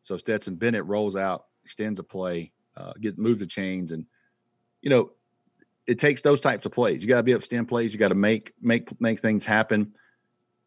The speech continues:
I know both of these guys personally, Jeremy Pruitt and Kirby, Kirby Smart,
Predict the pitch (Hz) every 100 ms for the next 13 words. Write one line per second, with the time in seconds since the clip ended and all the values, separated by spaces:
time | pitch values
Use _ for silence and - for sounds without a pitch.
0 | _ _ 101 120 123 113 113 - 95 85
1 | 92 82 - 92 80 - - - 101 104
2 | 95 101 92 85 92 90 85 - 92 90
3 | - 98 87 - 73